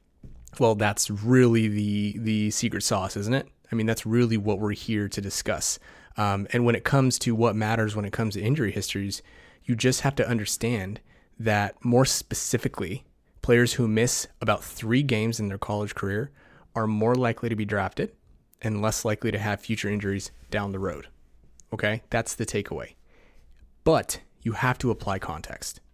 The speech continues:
You have to understand what those injuries are, because in the, in the case of Carson Wentz, if he were coming out,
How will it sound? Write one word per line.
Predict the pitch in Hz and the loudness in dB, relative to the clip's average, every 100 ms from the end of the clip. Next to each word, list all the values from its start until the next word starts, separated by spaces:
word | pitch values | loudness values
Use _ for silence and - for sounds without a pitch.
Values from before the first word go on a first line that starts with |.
| _ _ _ _ _ - | _ _ _ _ _ -4
You | |
have | 113 117 120 | 0 0 0
to | 139 | 0
understand | 123 117 - 107 104 104 - _ _ | 0 -2 -2 -4 -4 -6 -10 _ _
what | 110 110 | -4 0
those | 107 | 0
injuries | 101 98 98 98 | 0 -2 -2 -2
are, | 92 90 - - - | -6 -8 -14 -20 -4
because | 123 113 | 0 2
in | 110 | 0
the, | 107 110 | -2 -4
in | - | -6
the | 110 | 0
case | 139 147 | 2 2
of | 113 | 2
Carson | 139 123 107 110 | 0 0 0 0
Wentz, | 139 107 - | 0 0 -2
if | 101 | 0
he | 131 | 0
were | 113 | 0
coming | 123 107 98 | 0 -2 0
out, | 120 - | -2 -2